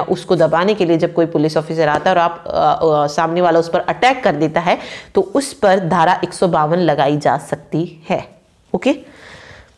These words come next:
चलिए, अब बात आती है धारा नंबर एक सौ तिरपन की, बलवा करने के आशय से स्वैरिता से प्रकोपन देना,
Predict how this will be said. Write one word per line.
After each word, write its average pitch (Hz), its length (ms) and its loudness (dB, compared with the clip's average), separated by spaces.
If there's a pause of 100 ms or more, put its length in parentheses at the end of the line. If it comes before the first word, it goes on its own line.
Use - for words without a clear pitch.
(400)
चलिए, 127 320 -2 (220)
अब 185 120 0
बात 180 240 2
आती 180 180 0
है 202 60 2
धारा 170 220 2
नंबर 175 260 2
एक - 180 -8
सौ 220 140 0
तिरपन 175 520 -2
की, 151 180 -4 (340)
बलवा 254 380 4 (180)
करने 262 360 4
के 269 180 2
आशय 185 380 0
से 185 280 -2 (280)
स्वैरिता 208 640 2
से 254 160 0
प्रकोपन 170 580 -2
देना, 135 380 -4